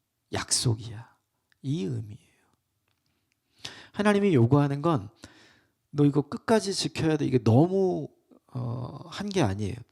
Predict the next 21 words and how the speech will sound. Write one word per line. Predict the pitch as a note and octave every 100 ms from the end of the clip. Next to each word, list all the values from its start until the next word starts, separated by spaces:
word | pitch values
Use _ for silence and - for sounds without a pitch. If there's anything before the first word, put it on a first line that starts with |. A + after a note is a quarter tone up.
| _ _ _ _
너무 | A#2 C#3+
심한 | C#3 B3 B3 A3+
걸 | F3
요구하는 | A#2 A#2+ C#3 C#3 C#3+
게 |
아니라 | B2 F#2+ A2+ C3+ F#2 _ _ _ _ _
네가 | C3 C3+ D3+
한 | D3 D3
약속대로 | A#2+ - - - C#3+ A#2+ C#3+ G#3 A#3+ - _ _ _ _
해라. | - C#3+ - _ _ _ _ _ _ _ _ _ _ _ _ _ _ _ _ _ _ _ _ _ _ _ _ - - - - -
이게 | D#3 E3 -
오버해서 | C3+ F3 B3+ A#3+ A3 F#3+
뭔가를 | C#3 C#3 D3+ D3+ C3+
요구하는 | G#2+ B2+ B2 C3
게 | C3
아니라 | G2 F#2+ G#2+ B2+ A#2 -
있는 | C3+ F#3 G3+ G3+ G3 F#3
만큼 | B2 G#2+ A#2+ B2 G3 A3+ A#3+ A#3+ _ _
사실을 | - - G3+ G#3 G3+ - F#3+ F3+ D#3
요청하는 | B2 - F3+ D3+ G#2+ G#2
거잖아요. | F#2+ G#2 G2 G2+ A#2+